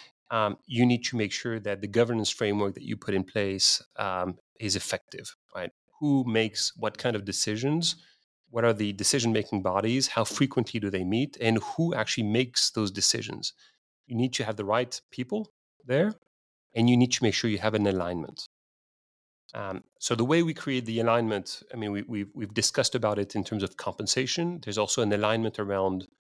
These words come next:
the strategic direction of the business. Everyone needs to be rowing in the same direction. The management team needs to be on board with the plan.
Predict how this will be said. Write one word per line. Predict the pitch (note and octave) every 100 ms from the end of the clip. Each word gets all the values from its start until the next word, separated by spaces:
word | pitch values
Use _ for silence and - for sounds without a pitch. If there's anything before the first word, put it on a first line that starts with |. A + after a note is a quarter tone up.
| _ -
the |
strategic | - - - D#3 B2+ A#2+
direction | G#2+ G#2+ G2+ - G#2+
of |
the | F#2+
business. | F#2+ B2+ D#3+ F#3 - - _ _ _ -
Everyone | A#2 B2+ B2+
needs | A2 G#2+ -
to | -
be | A2+
rowing | G#2+ A2+ A#2 G#2+
in | G2+
the |
same | - G#2+
direction. | G2 G2 B2 - C#3
The | G#2
management | G2+ A#2+ B2 A2+ A2
team | - G#2+
needs | G#2 G#2
to | -
be | A2+
on | G#2+ G#2+
board | G#2 G2+
with | G2
the | -
plan. | - A#2+ C3+ G3+